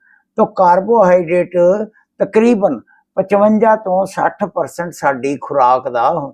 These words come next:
ਟੋਟਲ ਕੈਲਰੀਜ਼ ਦਾ ਹੁੰਦਾ ਹੈ, ਤੇ ਉਹਦੇ ਵਿੱਚ ਇਹ ਨੈਚੁਰਲ ਸ਼ੂਗਰਸ ਨੇ। ਅਸੀਂ ਇਹਨਾਂ ਦੀ ਗੱਲ ਘੱਟ ਕਰਾਂਗੇ ਕਿਉਂਕਿ ਇਹ ਤਾਂ ਜ਼ਰੂਰੀ ਹੈ, ਤੇ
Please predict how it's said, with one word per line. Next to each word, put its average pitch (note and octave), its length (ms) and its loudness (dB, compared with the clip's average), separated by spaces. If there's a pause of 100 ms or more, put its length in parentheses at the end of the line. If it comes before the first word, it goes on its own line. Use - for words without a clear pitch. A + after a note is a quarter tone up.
ਟੋਟਲ D3+ 420 0 (400)
ਕੈਲਰੀਜ਼ C#3+ 460 0
ਦਾ D3 80 0
ਹੁੰਦਾ G#2+ 300 -4
ਹੈ, D#4 140 2 (360)
ਤੇ F#3 80 2
ਉਹਦੇ G#3+ 360 4
ਵਿੱਚ F3+ 300 0 (300)
ਇਹ G3 460 4 (320)
ਨੈਚੁਰਲ F3 680 2
ਸ਼ੂਗਰਸ A2+ 560 -8
ਨੇ। G2 180 -14 (440)
ਅਸੀਂ A#3 220 2
ਇਹਨਾਂ C4 240 4
ਦੀ C4+ 100 4
ਗੱਲ G3+ 560 0 (580)
ਘੱਟ D#3+ 280 0
ਕਰਾਂਗੇ E3 500 0
ਕਿਉਂਕਿ A3+ 380 0
ਇਹ A3+ 260 4
ਤਾਂ C4+ 140 4
ਜ਼ਰੂਰੀ B3 560 4
ਹੈ, A3 100 2 (560)
ਤੇ A3+ 320 4